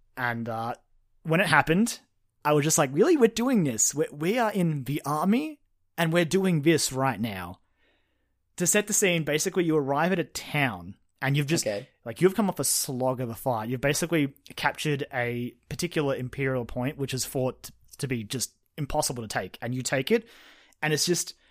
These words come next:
Speaker 1: you go to town, you're like, "Cool, well, you know, we wanna go to town, you wanna wind down," and your guys are like, "Well, I'm just gonna go buy a bunch of, like, just food. I'm gonna buy some bacon, I wanna get some bread."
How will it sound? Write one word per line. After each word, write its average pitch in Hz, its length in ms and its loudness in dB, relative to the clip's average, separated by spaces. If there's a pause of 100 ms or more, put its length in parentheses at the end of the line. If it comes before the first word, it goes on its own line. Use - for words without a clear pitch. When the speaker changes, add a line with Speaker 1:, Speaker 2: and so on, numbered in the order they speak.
(400)
Speaker 1:
you 139 80 0
go 156 160 6
to 175 80 8
town, 151 240 0
you're 143 100 0
like, 135 120 -2
"Cool, 151 180 0
well, 110 240 -8
you 214 100 0
know, 107 180 -6
we 196 180 -6
wanna 214 220 -2
go 180 100 0
to 160 60 0
town, 147 180 0
you 147 40 -2
wanna 139 140 0
wind 120 260 -2
down," 101 460 -2 (580)
and 123 200 -4
your 131 140 -2
guys 123 340 0
are 131 60 -2
like, 123 220 -2
"Well, 202 120 0
I'm 302 60 0
just - 100 -2
gonna 302 120 2
go 196 140 2
buy 139 240 -4
a 127 80 -6
bunch 156 300 0
of, 127 120 -4
like, 113 280 -8 (580)
just 156 240 -4
food. 104 380 -2 (100)
I'm 131 60 -6
gonna 147 140 -2
buy 143 100 2
some 127 160 -2
bacon, 147 420 2
I 143 40 -4
wanna 131 120 -2
get 101 120 -10
some 95 260 -8
bread." 131 480 2